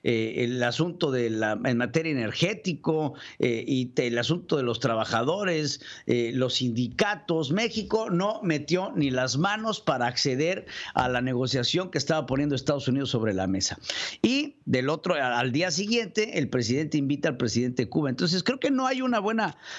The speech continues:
participación de comunicación entre de Marcelo Ebrard y el presidente de la República, porque lo que se vio en la negociación o lo que se supo de esta negociación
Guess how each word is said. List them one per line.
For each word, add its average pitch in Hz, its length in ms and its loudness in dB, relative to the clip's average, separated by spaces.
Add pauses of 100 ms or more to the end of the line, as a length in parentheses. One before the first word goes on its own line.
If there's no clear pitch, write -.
(140)
participación 156 960 0
de 160 100 0
comunicación 131 680 0
entre 156 160 0
de 131 60 2
Marcelo 156 420 0
Ebrard 143 400 0
y 151 100 2
el 120 80 0
presidente 127 540 0
de 120 40 0
la 107 100 0
República, 139 640 0 (280)
porque 139 360 0
lo 127 180 -2
que - 140 0
se 139 240 0
vio 226 420 0 (280)
en 113 120 2
la 117 80 0
negociación 123 880 0
o 135 100 2
lo 120 140 0
que 120 120 0
se - 160 2
supo 226 400 0
de 151 80 0
esta 156 180 0
negociación 139 720 0